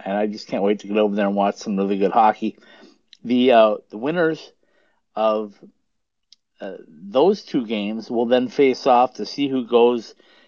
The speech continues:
into the, uh, I guess, the actual playoff bracket, which would send the winner to, uh, Henderson to take on the, uh, Silver Knights, who captured the number one seed.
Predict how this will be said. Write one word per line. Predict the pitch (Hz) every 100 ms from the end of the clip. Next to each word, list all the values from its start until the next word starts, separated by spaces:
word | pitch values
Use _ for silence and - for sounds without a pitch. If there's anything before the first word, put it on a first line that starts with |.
| _ _
into | 127 123 - - 123
the, | 110 110 110 107
uh, | 104 101 - _ _ _ _ _ _ _ - -
I | 92
guess, | 110 117 -
the |
actual | 107 110 - 101
playoff | - 120 123 110 104
bracket, | - 107 135 - 98
which | 101 -
would | 101
send | - 127 120
the | 107
winner | 101 135 127 113 - _ _ _ _ _ _ _
to, | - 117 107
uh, | 107 98
Henderson | 95 - 156 131 110 107 98
to |
take | - 127 117
on | 120 117 107
the, | 107 107
uh, | 104
Silver | - 135 120 113
Knights, | 117 113
who | - 104
captured | - 113 107 113
the | 101
number | 104 110 110
one | 107 107
seed. | - 123 117 113